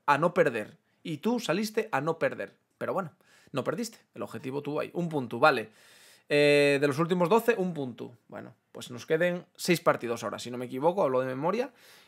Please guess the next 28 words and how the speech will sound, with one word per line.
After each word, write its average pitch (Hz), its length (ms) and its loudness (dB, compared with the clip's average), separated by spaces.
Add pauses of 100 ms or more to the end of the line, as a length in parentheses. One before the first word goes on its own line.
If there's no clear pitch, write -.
Lo 170 200 8
bueno, 240 500 8
lo 143 200 6
bueno, 214 520 6
dentro 165 400 4
de 165 60 4
lo 160 100 4
que 165 80 0
va 156 120 6
de 151 80 2
jornada, 160 640 2 (500)
dentro 165 380 2
de 135 60 4
lo 131 80 4
que 127 80 -2
va 175 80 4
de 170 80 4
jornada, 170 300 2
y 170 60 0
es 185 60 0
que 185 80 -2
el 160 60 0
Málaga 180 460 2 (420)
perdió 143 540 4
con 131 140 -2
el 120 40 -6
Fuenlabrada. 104 640 -4 (600)
¿Vale? 147 300 -2